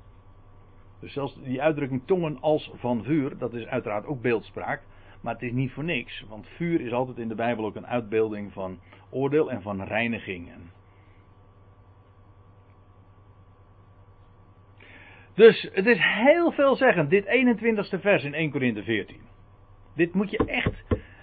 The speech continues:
heel goed in gedachten houden, want hier wo-, hier ligt de connectie tussen dat fenomeen wat daar in Korinthe speelde, dat spreken in talen, en Paulus' uitleg daarvan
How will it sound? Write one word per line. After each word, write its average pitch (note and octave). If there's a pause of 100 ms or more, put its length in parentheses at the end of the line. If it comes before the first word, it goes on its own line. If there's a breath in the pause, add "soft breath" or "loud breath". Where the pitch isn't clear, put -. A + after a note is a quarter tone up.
(680 loud breath)
heel -
goed C4+
in A3+
gedachten F#3+
houden, F3+
want F#3
hier A3+
wo-, F3+
hier G#3
ligt F#3
de C#3+
connectie B3+ (100)
tussen E3+
dat D3
fenomeen F#3
wat D3
daar B2+
in A2+
Korinthe B2+
speelde, G#3
dat D3
spreken G#2
in F#2
talen, G3+ (720 soft breath)
en D#4 (500 soft breath)
Paulus' D#4
uitleg F#3
daarvan E3+